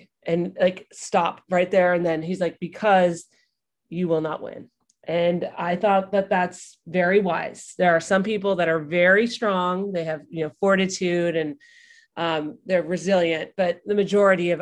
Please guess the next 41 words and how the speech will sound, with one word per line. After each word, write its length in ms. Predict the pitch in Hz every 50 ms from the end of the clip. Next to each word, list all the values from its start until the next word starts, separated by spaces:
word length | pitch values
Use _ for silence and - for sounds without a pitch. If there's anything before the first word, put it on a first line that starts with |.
| - -
I'll 160 | 196 202 196
speak 220 | 196 - 220 -
for 80 | - 180
myself. 500 | 160 160 147 - - 170 156 156 147 - _
It, 260 | - - 190 196 - - -
I 180 | 196 190 208
think 280 | 202 202 214 202 185 190
he's 260 | - 185 175 160 -
right. 340 | 170 165 160 156 165 170 - _
It, 340 | - 185 185 175 180 - - _ _ _ _ _ _ _ _ _ _ _ _ _ _ _ _ _ _ _ - 180 185 - - - -
the 100 | 185 196
devil 600 | - 208 196 202 202 226 226 226 226 214 - - - -
ha-, 180 | - - - _ -
has 340 | 190 185 185 180 185 185
power 460 | - - 190 180 175 175 175 165 165 165
in 80 | 165
that 200 | 170 160 - -
sense 300 | - - 165 160 147 -
of 100 | 170 147
you 220 | 160 170 170 165 170
lean 240 | 185 196 214 220
in 160 | 226 226 226 220
just 200 | 226 214 - -
a 40 |
li-, 200 | 214 202 208 - -
just 220 | 220 233 233 - -
give 140 | 240 240
me 100 | 240 269
a 80 | 277 285
little 240 | 285 294 285 269 233
bit, 200 | 196 180 - -
just 140 | - 196 190
start 220 | - 254 233 233
talking 340 | 233 233 226 233 233 262 247
a 60 | 254
little 180 | 247 247 240 214
bit. 260 | 190 196 185 185 185 -
And 120 | 196 202
then 120 | 208 202
it's 160 | 202 196 196 196
just, 180 | 196 185 -